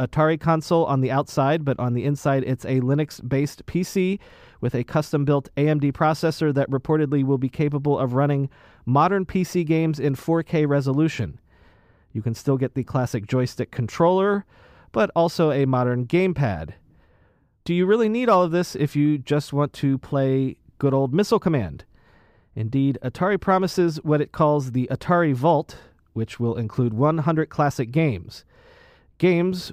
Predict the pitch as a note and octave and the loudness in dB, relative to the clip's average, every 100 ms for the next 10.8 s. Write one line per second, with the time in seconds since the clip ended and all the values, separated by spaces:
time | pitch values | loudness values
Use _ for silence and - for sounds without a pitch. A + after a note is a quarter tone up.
0 | - B2+ B2+ - - - C3 B2 A#2 A#2 | -6 -4 -4 -10 -10 -4 -2 0 -2 -2
1 | A2+ A#2 A#2+ - - - - A#2 B2 A2 | -2 -4 -4 -8 -16 -14 -8 -6 -4 -4
2 | - D3 F3+ D3+ B2 E3+ D#3+ D3 C#3 C#3 | 0 2 4 2 2 2 2 2 2 0
3 | D3 D3+ B2+ A2 B2 A#2 - F3+ D#3+ C3+ | 0 0 0 0 -4 -6 -6 0 0 0
4 | C3+ B2+ _ _ - A#2+ A#2 A2 A#2 A2+ | -2 -8 _ _ -2 -2 0 -4 -4 -4
5 | G#2+ A2 A2+ F3+ D#3 F2+ - - _ _ | -2 -2 2 2 2 0 -10 -18 _ _
6 | - - _ - B2 C3+ D#3+ E3 E3 F3+ | -20 -20 _ -4 0 2 2 2 4 4
7 | F3+ D#3 D3 D3 E3 D#3+ D3+ D3+ - D3+ | 4 2 0 2 2 2 2 0 0 -2
8 | C#3+ - D#3 D3+ C#3+ - D#3 C#3+ C#3 - | -2 0 2 2 0 0 2 2 0 -6
9 | _ B2+ B2 C#3 B2 B2+ B2+ B2 B2+ F#3 | _ 0 2 2 2 0 0 0 0 2
10 | A3+ F3 G#2 C#2 - - - | 2 2 0 -4 -12 -20 -20